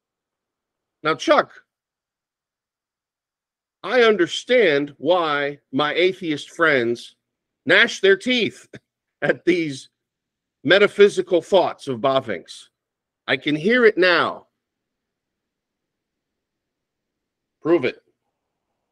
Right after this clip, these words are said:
I can hear that. The second thing I can hear is, "You're just speaking dogmatically." And I'm like, "Duh,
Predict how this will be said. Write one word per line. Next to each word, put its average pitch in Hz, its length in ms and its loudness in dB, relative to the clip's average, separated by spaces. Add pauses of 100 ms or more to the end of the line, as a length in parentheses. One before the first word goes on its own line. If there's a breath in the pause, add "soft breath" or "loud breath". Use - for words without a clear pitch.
(120)
I 104 60 -16
can 104 160 -12
hear 151 220 -2
that. 160 300 2 (520)
The - 80 -20
second 214 420 -2
thing 160 220 0
I 143 140 -4
can 131 200 -4
hear 131 460 -2 (300)
is, 123 440 -2 (600)
"You're 156 160 0
just 214 480 0
speaking 143 720 0 (260)
dogmatically." 135 880 -2 (2000)
And 135 80 -2
I'm 143 120 2
like, 139 440 2 (1600)
"Duh, 220 560 4